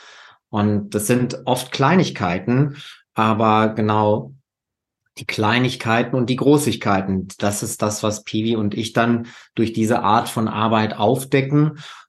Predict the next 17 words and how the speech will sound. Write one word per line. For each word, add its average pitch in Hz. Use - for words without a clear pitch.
Und 120
ja, 110
wir 107
haben 117
dann 104
auch 110
die 143
Möglichkeit, 139
den 113
Führungskräften, 139
erst 107
heute 117
noch 120
mit 113
einem 104
Vorstand 139
gesprochen, 135